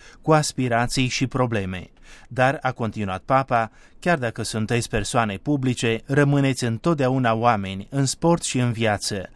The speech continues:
oameni purtători de umanitate.” Salutând în special oamenii de la conducerea organizațiilor de fotbal, Papa Francisc a menționat că fotbalul a devenit o afacere,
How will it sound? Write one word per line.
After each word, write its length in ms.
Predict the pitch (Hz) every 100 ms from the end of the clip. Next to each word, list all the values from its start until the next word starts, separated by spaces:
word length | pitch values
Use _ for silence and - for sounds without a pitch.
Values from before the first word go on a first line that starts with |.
| - - -
oameni 600 | 131 151 156 156 151 127
purtători 720 | 160 156 131 113 - 160 156
de 140 | 131 131
umanitate.” 840 | 120 117 107 104 107 98 - 101 - - - - - -
Salutând 520 | 170 156 147 208 135
în 100 | 110
special 540 | - 107 - 127 135
oamenii 460 | 117 117 117 120 123
de 120 | 107
la 100 | 92
conducerea 640 | - 104 110 139 120 110
organizațiilor 880 | 107 104 110 104 127 123 - 110 98
de 120 | 98
fotbal, 560 | 104 170 165 127 113 107 - - -
Papa 320 | 196 196 139
Francisc 560 | 123 110 104 170 175 -
a 80 | 135
menționat 520 | 127 120 113 127 147
că 140 | 113
fotbalul 540 | 104 160 170 139 139 139
a 120 | 151
devenit 520 | 139 127 110 110 117 117
o 80 |
afacere, 720 | 107 - 117 98 - 95 87